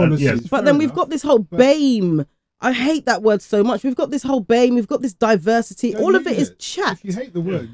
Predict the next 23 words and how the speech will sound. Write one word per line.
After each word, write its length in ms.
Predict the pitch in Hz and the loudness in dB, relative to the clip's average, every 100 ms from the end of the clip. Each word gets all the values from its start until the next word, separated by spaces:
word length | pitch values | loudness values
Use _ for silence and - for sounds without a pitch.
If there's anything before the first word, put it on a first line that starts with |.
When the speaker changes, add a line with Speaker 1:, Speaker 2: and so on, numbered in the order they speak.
| - | -8
Speaker 3:
No, 160 | - 277 | 2 4
Speaker 1:
don't 60 | |
Speaker 3:
but 120 | 294 247 | 4 4
then 140 | 294 | 2
the 60 | 302 | 2
Speaker 1:
use 80 | |
it. 20 | 359 | -2
Speaker 3:
thing 120 | 359 | -2
is, 120 | 277 | -2
what 240 | 226 233 294 | -4 -4 0
I'm 100 | 277 | 0
saying 320 | - 311 294 | 0 0 2
is 140 | 233 190 | 2 2
those 320 | 269 302 - | 0 0 -6
titles 640 | - - 294 311 - 233 | -12 -8 -4 -4 -6 -4
that 160 | 202 190 | -4 0
they 100 | 220 | 0
give 240 | 175 247 - | 0 -4 -2
to 140 | 233 | -2
these 180 | 196 202 | -2 -6
specific 600 | - 208 - 254 196 - - | -4 -4 -4 -4 -4 -6 -6
things. 520 | 294 185 180 285 370 | -2 0 0 -2 -4
Speaker 1:
But 120 | 180 | -10